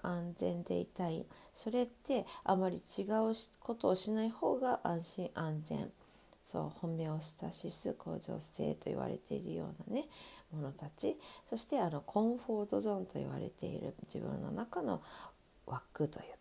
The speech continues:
か、そこから出るにはね、かなり、えー、その、繰り返さないと、あ、こっちも大丈夫、こっ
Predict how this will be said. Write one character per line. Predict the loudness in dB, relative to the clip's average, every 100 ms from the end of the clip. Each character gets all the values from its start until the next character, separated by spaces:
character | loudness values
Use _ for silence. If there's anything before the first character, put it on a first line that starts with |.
| -12
か、 | -12 -12 -14 -14 -6
そ | -4
こ | -4 4 4 4 -2
か | 2 4
ら | 6 6
出 | 8 10 10
る | 10
に | 8 6
は | 4 2
ね、 | 4 2 0 -8 -2
か | 4 4
な | 6 4
り、 | 6 6 4 0 -18 -20 -20 -20 -12 -4
え |
ー、 | -2 0 -2
そ | -4 -4
の、 | -4 -4 -6 -16 -20 -20 -20 -16
繰 | 2 6
り | 6
返 | 4 0 2 2
さ | 2
な | 2 4
い | 2 0
と、 | 4 8 8 6 -4 -20 -20 -20 -20 0
あ、 | 4 4
こ | 8 6
っ | 6
ち | 2 6
も | 8
大 | 8 8 6
丈 | 6 4 4
夫、 | 2 0 2
こ |
っ | 0